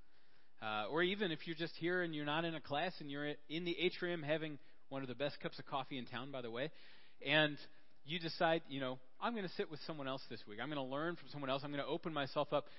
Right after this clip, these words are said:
to more Christian feedback." We'll just open that circle of accountability as widely as I can because I need input from everyone here if I wanna be as much like Jesus as I can be. And so, your three questions, and this is your three challenges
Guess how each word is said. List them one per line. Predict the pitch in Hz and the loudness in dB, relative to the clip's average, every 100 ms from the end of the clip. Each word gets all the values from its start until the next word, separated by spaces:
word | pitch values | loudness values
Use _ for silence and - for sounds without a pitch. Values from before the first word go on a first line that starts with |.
| - - | -12 -4
to | 175 | -4
more | 151 139 170 175 160 - - | -2 -2 2 2 0 -6 -10
Christian | - 165 - 151 131 | -4 -2 -2 -4 -4
feedback." | 160 147 120 135 | -2 2 2 2
We'll | 147 | -2
just | 147 - | -2 -2
open | 135 - 170 131 | -4 -2 -2 -2
that | 123 | -2
circle | - 165 170 | -4 -4 -2
of | 135 | -2
accountability | 117 139 143 107 131 131 107 | -2 -2 -4 -2 -2 0 -2
as | 101 107 | -4 -8
widely | 117 120 151 147 127 117 | -6 -2 -2 -2 -2 0
as | 113 | 0
I | 107 | -4
can | - 135 110 95 - - - | -2 -4 -4 -6 -12 -12 -8
because | 143 147 131 | 0 0 2
I | 120 139 | 0 0
need | 151 131 | 0 -2
input | - 175 - 131 - | -4 -6 -4 -6 -4
from | 143 135 147 160 | -8 -8 -6 -6
everyone | 151 151 135 127 | -4 -4 -2 -4
here | 110 151 139 | 0 0 0
if | 113 - | -2 -4
I | 123 | -4
wanna | 123 117 | -2 -4
be | 110 113 | -4 -4
as | 110 - - - - | -4 -8 -12 -12 -6
much | 127 117 | -4 -4
like | 131 113 - | -2 -2 -2
Jesus | 110 107 101 98 | -6 -6 -8 -8
as | |
I | 101 | -10
can | 98 104 104 | -10 -8 -8
be. | 98 - - - - - - - - - - - - - - - - | -10 -12 -12 -12 -12 -12 -12 -12 -12 -12 -10 -10 -10 -10 -10 -8 -4
And | 143 | -2
so, | 190 175 160 - - - - - - - | 6 6 6 0 -10 -10 -10 -10 -10 -6
your | 139 | -6
three | - 208 | 0 0
questions, | - 202 - 127 110 | 6 6 6 -2 -4
and | 139 | -4
this | 143 143 | -4 -4
is | |
your | 139 | -6
three | 127 175 165 | -4 -4 -2
challenges | 156 143 143 131 | 0 2 0 -2